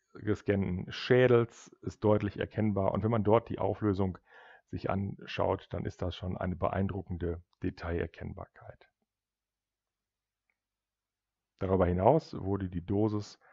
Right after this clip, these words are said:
auch für die Bereiche Thorax, Abdomen, Becken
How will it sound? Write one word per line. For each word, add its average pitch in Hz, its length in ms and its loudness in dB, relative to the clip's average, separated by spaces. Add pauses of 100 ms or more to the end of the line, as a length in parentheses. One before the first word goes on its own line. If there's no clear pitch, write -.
(480)
auch 110 280 2
für 104 140 0
die 98 80 0
Bereiche 92 600 0
Thorax, 95 520 -2
Abdomen, 90 680 -4 (120)
Becken 143 600 0